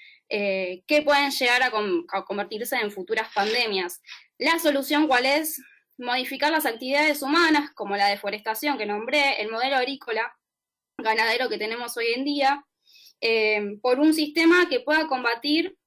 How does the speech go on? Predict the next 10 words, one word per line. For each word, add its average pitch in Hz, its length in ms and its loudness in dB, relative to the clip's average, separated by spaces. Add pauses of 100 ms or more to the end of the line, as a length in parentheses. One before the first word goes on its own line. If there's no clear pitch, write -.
(120)
el 226 200 -4
tráfico 254 320 -2
ilegal 254 420 2
también, 285 500 2
por 214 140 -4
ejemplo, 269 600 -2 (520)
eh, 208 640 0 (340)
y 330 420 2
tratar 247 300 2
de, 330 260 0